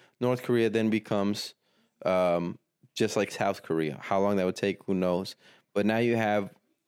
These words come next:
a country bordering China that would be friendly with, uh, America, right? Because in order for them to be like South Korea,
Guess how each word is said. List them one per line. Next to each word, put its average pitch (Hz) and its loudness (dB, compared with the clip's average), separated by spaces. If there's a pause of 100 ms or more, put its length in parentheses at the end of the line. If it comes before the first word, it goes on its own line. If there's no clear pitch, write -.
(340)
a 120 -10
country 101 0
bordering 113 0
China 90 -2 (440)
that 95 -2
would 95 0
be 98 0
friendly 107 0
with, - -4 (920)
uh, 85 2 (180)
America, 92 -2 (600)
right? 104 0
Because 104 0
in 123 2
order 139 2
for 110 -2
them 104 2
to 98 -2
be 98 2
like 87 0
South 87 -2
Korea, 82 -2